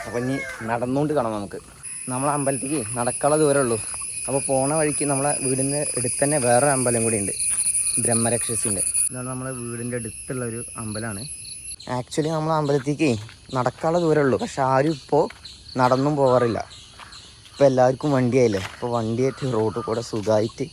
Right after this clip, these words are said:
പോയി തൊഴുത് വരും. അതുകൊണ്ട് തന്നെ നമുക്ക് അവിടേക്കുള്ള വഴിയൊക്കെ ഇപ്പോൾ പൊന്തയും കാടൊക്കെ പിടിച്ച് കിടക്കണേ. ഇതായിരുന്നു പണ്ട് എല്ലാവരും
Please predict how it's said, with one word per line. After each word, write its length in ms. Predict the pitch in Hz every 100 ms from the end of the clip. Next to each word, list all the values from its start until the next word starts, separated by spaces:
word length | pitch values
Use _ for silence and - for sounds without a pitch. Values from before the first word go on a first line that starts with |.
| -
പോയി 180 | - 104 101
തൊഴുത് 240 | 107 98 107
വരും. 140 | - - - - - 113
അതുകൊണ്ട് 380 | 110 110 113 123 113
തന്നെ 200 | 120 127 147 - - - - - - - - - 113
നമുക്ക് 300 | 107 104 123 - - -
അവിടേക്കുള്ള 400 | 113 107 - 120 127
വഴിയൊക്കെ 380 | 117 110 123 -
ഇപ്പോൾ 160 | - 123 139 - - - - - - -
പൊന്തയും 360 | 117 107 113 113
കാടൊക്കെ 300 | 110 107 104 110
പിടിച്ച് 220 | 110 - 110
കിടക്കണേ. 380 | 107 - 98 92 - - - - - - - 113
ഇതായിരുന്നു 380 | 104 135 127 131 120
പണ്ട് 240 | 117 120 120
എല്ലാവരും 460 | 110 117 113 117